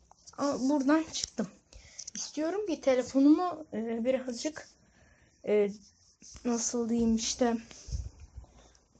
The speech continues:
işle-, işlemcimi, telefonumun işlemcisini soğutmak istiyorum. Sadece tek bir dokunuşla onu da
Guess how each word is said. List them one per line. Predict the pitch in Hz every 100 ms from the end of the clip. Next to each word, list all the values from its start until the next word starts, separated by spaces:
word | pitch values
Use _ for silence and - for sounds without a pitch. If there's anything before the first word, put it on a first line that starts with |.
| - 185
işle-, | 214 - 247 -
işlemcimi, | 262 - 311 302 277 294 285 277
telefonumun | 294 294 294 311 294 302 339 -
işlemcisini | - - 277 262 226 - 262 311
soğutmak | - 247 233 233 226
istiyorum. | - - - - - - - - - -
Sadece | 370 339 285 247 269 262
tek | - 302 -
bir | 240 233
dokunuşla | 240 233 240 - 240 - - -
onu | 302 330 294
da | 233 247